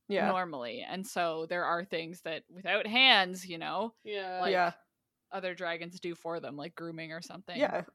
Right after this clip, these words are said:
Speaker 1: like,
Speaker 2: And
Speaker 1: social grooming
Speaker 2: Yeah.
Speaker 1: is a huge thing among most social animals.
Speaker 2: Yeah.
Speaker 3: Yeah.
Speaker 1: So maybe, I don't
Speaker 2: Great
Speaker 1: know, maybe
Speaker 2: point.
Speaker 1: she can't reach the, like, spot underneath her wings or whatever, and <laughs>
Speaker 2: Yeah,
Speaker 3: Aw.
Speaker 2: the itchy spot on her back spines.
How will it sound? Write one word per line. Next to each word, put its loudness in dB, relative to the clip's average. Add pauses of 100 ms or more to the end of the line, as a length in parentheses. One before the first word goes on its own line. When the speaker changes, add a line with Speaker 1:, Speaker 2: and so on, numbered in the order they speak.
(120)
Speaker 1:
like, 2
Speaker 2:
And -6
Speaker 1:
social 8
grooming 2 (180)
Speaker 2:
Yeah. -2
Speaker 1:
is 2
a 4
huge 0
thing 0 (140)
among 2
most 0
social -4
animals. -4
Speaker 2:
Yeah. -6
Speaker 3:
Yeah. -8
Speaker 1:
So -8
maybe, -2 (120)
I -12
don't -6
Speaker 2:
Great -2
Speaker 1:
know, -2 (140)
maybe -2
Speaker 2:
point. -12 (600)
Speaker 1:
she -4
can't 0
reach -6
the, 2
like, 0
spot 6 (540)
underneath -2
her 2
wings -2
or -2
whatever, 0
and -2
<laughs> 0
Speaker 2:
Yeah, -6
Speaker 3:
Aw. 0
Speaker 2:
the -8
itchy -8
spot -4
on -6
her -10
back -6
spines. -10